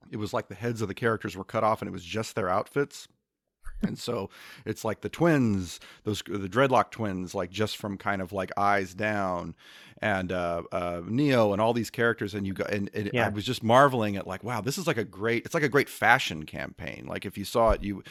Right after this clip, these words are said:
Speaker 1: if from, truly from, like, a Mad Men, like, I'm a advertising guy, like, in an office looking at the, the ad, I'm like, "Wow, what a great, this is just very effective,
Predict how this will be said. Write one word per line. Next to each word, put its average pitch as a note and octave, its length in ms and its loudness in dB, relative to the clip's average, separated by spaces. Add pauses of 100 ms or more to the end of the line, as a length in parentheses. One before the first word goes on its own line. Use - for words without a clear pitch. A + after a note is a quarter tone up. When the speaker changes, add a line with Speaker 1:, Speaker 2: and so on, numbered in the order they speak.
(180)
Speaker 1:
if C#3+ 160 2
from, D3 200 6
truly F3+ 280 6
from, D3+ 160 4
like, B2 160 6
a A2 60 6
Mad G#2+ 400 4
Men, G2 480 0 (360)
like, G#2 380 0
I'm A2 200 4
a G2 80 0 (200)
advertising A#2 540 4
guy, F#2+ 220 2
like, F2+ 200 -2
in G#2 180 -2
an G2 120 -2
office F#2 400 -2
looking G2 320 -6
at F2+ 140 -6
the, E2+ 100 -10 (180)
the E2+ 400 -4
ad, F2+ 580 4
I'm E2+ 120 -8
like, E2 200 -6
"Wow, G2+ 260 0
what A2 140 -4
a G#2+ 60 -2
great, F#2+ 440 -6 (480)
this A#2 120 -14
is C3 60 -10
just G#2 180 -6
very F#2+ 300 0
effective, F#2 720 -6